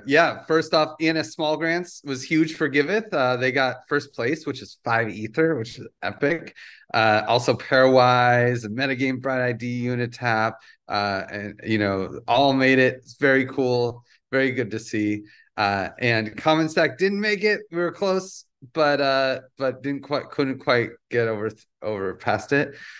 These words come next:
Another big funding stream for public goods groups in, in, uh, in, in our ecosystem was Octant.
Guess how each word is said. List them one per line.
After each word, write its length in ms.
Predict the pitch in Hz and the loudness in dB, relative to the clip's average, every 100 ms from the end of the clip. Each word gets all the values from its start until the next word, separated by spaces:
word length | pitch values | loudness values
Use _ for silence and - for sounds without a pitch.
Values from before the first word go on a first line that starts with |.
| - | -4
Another 320 | 131 160 170 | 2 6 6
big 260 | 160 151 143 | 6 4 2
funding 420 | - 151 147 147 | 2 4 4 2
stream 400 | 135 - 156 143 | 0 0 2 2
for 220 | 139 143 | 0 -2
public 380 | 127 151 135 135 | 0 0 0 0
goods 400 | 135 131 127 - _ _ | 0 0 -2 -10 _ _
groups 460 | 135 135 135 - - - | -2 -2 -2 -10 -14 -6
in, 380 | 131 123 123 123 | -4 -2 -6 -6
in, 260 | 131 123 117 | -4 -2 -2
uh, 320 | 113 110 - | 0 -2 -4
in, 280 | - 117 117 - | -6 -8 -8 -2
in 100 | 120 | 0
our 320 | 117 110 113 | 2 2 -2
ecosystem 760 | 123 120 120 120 120 143 139 139 - - | -4 -2 -2 -2 -4 -2 -4 -6 -16 -8
was 140 | 113 117 | -4 0
Octant. 640 | 120 120 175 185 214 - | 2 2 4 0 0 -8